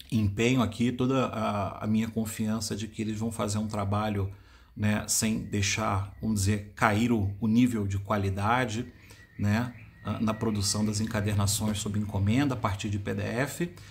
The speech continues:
E a partir do final desse ano já, eu já devo dar algumas, trazer algumas novidades mais concretas do meu trabalho, ah, em encadernação com couro. E pra quem é,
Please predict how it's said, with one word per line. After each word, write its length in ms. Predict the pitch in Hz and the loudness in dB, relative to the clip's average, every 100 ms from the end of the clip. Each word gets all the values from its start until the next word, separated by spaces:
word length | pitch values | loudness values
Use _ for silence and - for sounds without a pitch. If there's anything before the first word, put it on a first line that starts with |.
| - - - | -20 -10 0
E 540 | 120 123 131 139 - - | 4 6 8 6 2 -4
a 40 | |
partir 680 | 98 123 - - 131 143 165 | -2 -2 -2 -4 0 2 2
do 120 | 156 | 0
final 400 | 151 - 131 113 | -4 -2 2 2
desse 360 | 110 131 - 175 | 2 2 2 2
ano 260 | 175 214 | 4 2
já, 220 | 220 240 | 2 2
eu 80 | 240 | 2
já 100 | 214 | 0
devo 300 | 185 185 170 | 0 0 0
dar 100 | 151 | 0
algumas, 460 | 143 135 139 123 - | 0 2 2 2 0
trazer 240 | 117 107 | -2 0
algumas 260 | 120 123 113 | 2 2 2
novidades 480 | 117 113 110 110 104 | 2 0 -2 -2 0
mais 220 | 107 104 | -2 -2
concretas 560 | 110 101 110 107 104 | -4 -4 -4 -4 -2
do 40 | 104 | -2
meu 120 | 107 | -2
trabalho, 500 | 107 104 104 104 104 - - - - - | -2 -2 -2 -2 -4 -8 -20 -20 -20 -10
ah, 120 | - | -4
em 120 | 104 107 | 0 2
encadernação 600 | 113 110 113 113 - 104 | 2 2 2 2 0 0
com 200 | 131 151 | -2 -2
couro. 520 | - 127 143 208 - - - _ - | 2 6 6 4 -4 -16 -20 _ 0
E 340 | 131 139 - - _ _ - | 2 2 0 -10 _ _ -6
pra 140 | 127 131 | -2 -2
quem 460 | - 127 127 131 | 2 4 6 4
é, 720 | 131 120 117 110 104 101 98 | -2 -2 -2 -4 -2 0 -2